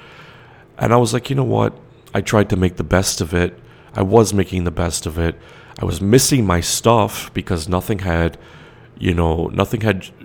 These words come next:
uh, just arrived yet. And, um, it was just, like, every little aspect of life in Trinidad I had to get used to. I had to get used to, of course, the first thing they would say is that when you're in Trinidad, you gotta get used to the heat.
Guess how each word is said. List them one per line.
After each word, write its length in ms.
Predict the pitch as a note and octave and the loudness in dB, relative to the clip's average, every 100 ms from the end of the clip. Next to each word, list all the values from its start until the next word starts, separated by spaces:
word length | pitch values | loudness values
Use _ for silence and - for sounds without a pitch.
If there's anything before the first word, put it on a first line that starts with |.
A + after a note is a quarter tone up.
| A#1+ | -8
uh, 200 | B1+ E2 | -6 -6
just 360 | D#2 G2 - | -2 -2 0
arrived 600 | F2 D#2 E2 G2+ A2+ - | -4 -2 0 2 2 0
yet. 340 | E2 E2+ F2+ - - - - - - - | -2 0 -2 -6 -20 -20 -20 -20 -20 -12
And, 440 | F2 E2+ E2+ E2 | -8 -6 -6 -4
um, 500 | F2 E2+ E2+ E2+ E2 - - - - - - - - | -2 -2 -2 -4 -10 -14 -20 -20 -20 -20 -20 -20 -2
it 180 | - A#2+ | 2 4
was 180 | D3 C3+ | 4 4
just, 300 | D3 - - - - A#2+ | 0 -4 -6 -20 -8 -6
like, 180 | A#2+ - | -4 0
every 360 | C#3 B2 D3+ B2+ | 0 4 4 4
little 420 | A#2 A#2+ B2+ - | 4 4 4 2
aspect 680 | F#2 F#2+ - - E2+ - - - | -2 -2 -2 -2 -2 -2 -10 -8
of 200 | F2 E2+ | -8 -2
life 360 | E2 F#2 - | 0 0 0
in 80 | F#2 | -4
Trinidad 560 | - E2 D#2+ E2 E2 B1+ | -2 -4 -2 -2 -2 -4
I 80 | F2 | -6
had 180 | E2+ | -8
to 80 | - | -8
get 160 | E2+ - | -8 -6
used 420 | E2 F2 - - | -4 -4 -6 -8
to. 200 | F2 - - - - - - - | -8 -10 -14 -20 -20 -20 -14 -6
I 60 | |
had 160 | E2+ E2 | -4 -4
to 80 | F2 | -2
get 200 | F2+ E2 | -2 -2
used 360 | F2 F2+ - | -4 -4 -4
to, 240 | F#2 E2+ D#2+ | -4 -6 -6
of 160 | - - | -10 -4
course, 220 | B2 - | -4 -2
the 100 | G#2 | -6
first 300 | A2 F2 - | -4 -6 -4
thing 160 | E2+ | -4
they 100 | E2 | -2
would 160 | D#2+ E2 | -4 -4
say 240 | - E2 | -2 0
is 140 | E2 D#2 | 0 -2
that 80 | E2 | -6
when 100 | E2 | -4
you're 140 | E2 | -4
in 80 | E2+ | -4
Trinidad, 480 | F2 E2+ E2 E2 E2 | -6 -6 -4 -4 -4
you 60 | |
gotta 180 | E2 E2 | -4 -4
get 200 | E2 - | -6 -6
used 200 | F2 - | -8 -10
to 80 | - | -8
the 100 | G2 | -6
heat. 400 | B2+ A#2+ - | -2 -2 -4